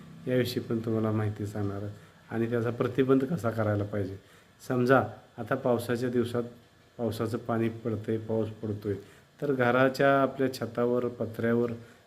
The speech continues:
जी काय बिनकामाची आपण आडगळीच्या वस्तू, घरातल्या वस्तू वरती टाकलेल्या असतात, तर फुटके डबे असतील, टायर असतील, अ, छोटे छोटे डबे असतील, नारळाचे करवंटे असतील,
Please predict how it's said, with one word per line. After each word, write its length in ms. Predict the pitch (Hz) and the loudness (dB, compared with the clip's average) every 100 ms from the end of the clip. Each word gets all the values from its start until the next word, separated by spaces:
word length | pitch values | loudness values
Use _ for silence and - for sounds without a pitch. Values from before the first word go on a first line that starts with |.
| _ | _
जी 100 | 123 | -6
काय 220 | 127 131 127 | 0 2 4
बिनकामाची 680 | 123 123 123 123 120 117 | 6 4 4 2 2 0
आपण 280 | 120 117 123 | -2 0 0
आडगळीच्या 600 | 117 113 107 117 117 120 | 2 2 2 0 0 0
वस्तू, 380 | 117 107 110 113 | 2 0 -4 -4
घरातल्या 360 | 113 107 107 113 | 0 0 0 -2
वस्तू 340 | 104 - 120 117 - - - | -2 -2 -4 -4 -12 -12 2
वरती 280 | 127 123 131 | 2 4 4
टाकलेल्या 440 | 135 127 113 113 | 6 4 2 0
असतात, 240 | 104 - 98 - - - - - | -2 -6 -10 -12 -20 -20 -20 -10
तर 40 | 120 - | -10 -4
फुटके 280 | 123 - 123 | -4 0 2
डबे 240 | 120 117 | 4 6
असतील, 480 | 120 110 117 113 113 | 4 4 0 -2 2
टायर 300 | 117 110 113 | 4 4 4
असतील, 460 | 113 107 - 113 110 - - - - 120 | 2 0 -2 0 0 -4 -10 -10 -8 -2
अ, 220 | 113 110 104 | 0 0 0
छोटे 200 | 120 117 | 0 0
छोटे 520 | 107 120 113 - 117 | 0 -2 -2 0 2
डबे 140 | 107 113 | 4 2
असतील, 360 | 107 - 110 | 0 -2 0
नारळाचे 400 | 113 107 107 104 | 0 2 2 0
करवंटे 480 | 113 113 107 107 104 | -2 0 2 2 0
असतील, 380 | 107 104 107 104 | -2 -4 -6 -8